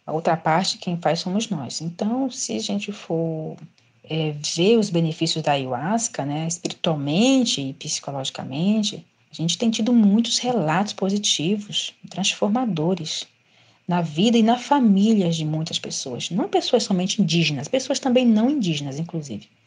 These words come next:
Porque, né, assim, é, quando é feito, assim, com cautela e cuidado, e,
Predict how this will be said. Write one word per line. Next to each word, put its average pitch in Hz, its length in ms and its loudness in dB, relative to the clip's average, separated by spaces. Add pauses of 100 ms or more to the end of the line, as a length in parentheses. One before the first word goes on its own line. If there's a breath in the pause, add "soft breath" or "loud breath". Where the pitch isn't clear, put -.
(120)
Porque, 175 340 -4
né, 151 220 -2
assim, 143 420 -6
é, 131 420 -8 (280)
quando 196 160 4
é 180 60 6
feito, 208 260 2
assim, - 180 -2
com 147 140 -8
cautela 208 680 4
e 143 60 -4
cuidado, 170 760 0
e, 156 140 -8